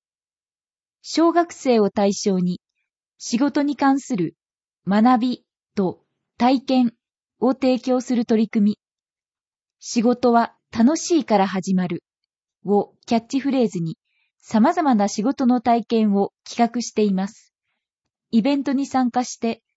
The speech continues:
将来の夢を見つけよう。十月二十日、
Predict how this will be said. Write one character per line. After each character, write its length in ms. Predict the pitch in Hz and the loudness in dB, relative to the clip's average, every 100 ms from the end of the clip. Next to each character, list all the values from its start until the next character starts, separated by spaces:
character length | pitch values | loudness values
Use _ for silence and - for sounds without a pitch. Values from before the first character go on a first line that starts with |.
| _ | _
将 340 | - 330 349 | -4 0 2
来 220 | 294 240 | 4 4
の 140 | 190 185 | 2 0
夢 260 | 190 262 | 2 2
を 100 | 226 | 0
見 140 | 170 165 | -2 -6
つ 120 | - | -4
け 140 | 226 | -2
よ 280 | 214 185 151 | 0 0 -6
う。 20 | _ _ _ _ _ _ _ _ _ _ _ _ _ _ _ _ _ _ _ _ _ | _ _ _ _ _ _ _ _ _ _ _ _ _ _ _ _ _ _ _ _ _
十 240 | 233 294 294 | -2 0 2
月 260 | 302 294 | 0 -2
二 180 | 262 254 | -4 -4
十 140 | - | -6
日、 300 | 233 247 240 | -6 -4 -4